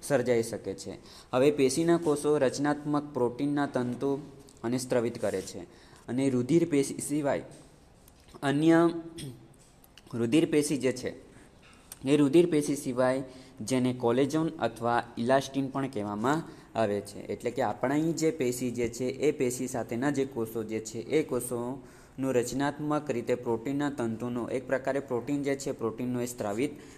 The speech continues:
કરે છે. એટલે કે જો આપણામાં રુધિર પણ એક પેશી છે, પણ એ પ્રવાહી સંયોજક પેશી છે, તો એ પ્રવાહી સંયોજક પેશીને જો વાત કરીએ તો રુધિર પેશી સિવાય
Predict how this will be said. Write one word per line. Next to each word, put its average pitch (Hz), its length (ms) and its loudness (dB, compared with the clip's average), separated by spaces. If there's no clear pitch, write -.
કરે 107 240 2
છે. - 280 -8
એટલે 120 160 -2
કે 147 180 -2
જો 165 200 4
આપણામાં 151 760 2
રુધિર 147 500 2
પણ 170 240 2
એક 127 200 -4
પેશી 120 300 -2
છે, 127 180 -4
પણ 131 200 -2
એ 143 60 0
પ્રવાહી 156 380 4
સંયોજક 117 480 -2
પેશી 104 280 -4
છે, - 240 -12
તો 147 160 4
એ 156 100 6
પ્રવાહી 147 420 4
સંયોજક 143 480 0
પેશીને 131 340 -2
જો 127 160 0
વાત 113 320 0
કરીએ 120 460 0
તો 135 400 2
રુધિર 131 520 6
પેશી 135 360 4
સિવાય 123 460 0